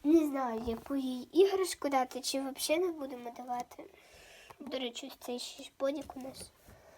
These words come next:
новенький. А, якісь прибамбасики ладочці не треба. Е, такі гарні тут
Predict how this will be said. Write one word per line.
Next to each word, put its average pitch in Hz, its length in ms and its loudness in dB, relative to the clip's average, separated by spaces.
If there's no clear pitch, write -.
новенький. 240 800 -4
А, 233 200 2
якісь 277 400 -4
прибамбасики 269 1120 -4
ладочці 254 680 -8
не 349 140 0
треба. 403 440 -4
Е, 262 220 2
такі 277 300 -6
гарні 285 440 -2
тут 277 260 -12